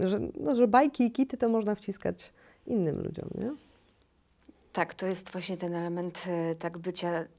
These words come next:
Speaker 2: zdemaskowanym, prawda? To, to tak jak o tym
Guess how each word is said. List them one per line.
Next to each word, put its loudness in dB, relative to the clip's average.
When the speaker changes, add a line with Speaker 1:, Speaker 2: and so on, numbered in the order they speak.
Speaker 2:
zdemaskowanym, 0
prawda? -6
To, -10
to -14
tak -14
jak -16
o -8
tym -10